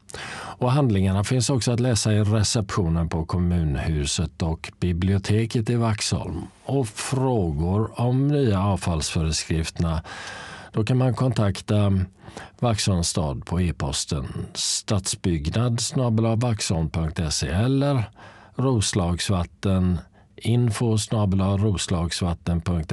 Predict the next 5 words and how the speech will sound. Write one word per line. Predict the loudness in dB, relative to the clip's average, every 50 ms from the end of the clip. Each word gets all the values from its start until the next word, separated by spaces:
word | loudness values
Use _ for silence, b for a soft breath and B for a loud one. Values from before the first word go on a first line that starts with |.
| -4 -2
se. | -2 -4 -6 -8 -10 -12 -16 -18 -20 -20 -20 _ _ _ _ _ _ -20 B B B B B B B B B B B B B B B B B B
Telefonnumret | 0 2 2 2 4 2 4 4 4 4 4 4 4 2 2 2
i | 2
växeln | 2 2 0 -2 -4 -2 0 0 2 2 2 2 2 0 -2 -4 -8 -16 -20 -14 -6
är | 0 2 2 4 4 4 4 4 2 0